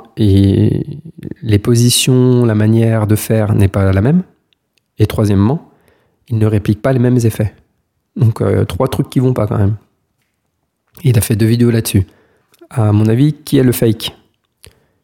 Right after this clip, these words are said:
Qui ment le plus dans l'histoire ? Donc, pour revenir à l'analogie avec la lessive, pour me rendre compte que c'est du fake, il faut que j'achète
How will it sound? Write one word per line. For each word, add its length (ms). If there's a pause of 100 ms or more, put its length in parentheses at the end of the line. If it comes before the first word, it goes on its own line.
Qui 140
ment 200
le 120
plus 280
dans 100
l'histoire ? 460 (600)
Donc, 200
pour 140
revenir 380
à 320
l'analogie 640
avec 240
la 80
lessive, 480 (600)
pour 120
me 80
rendre 260
compte 460 (340)
que 400
c'est 220
du 100
fake, 520 (120)
il 140
faut 220
que 280 (200)
j'achète 800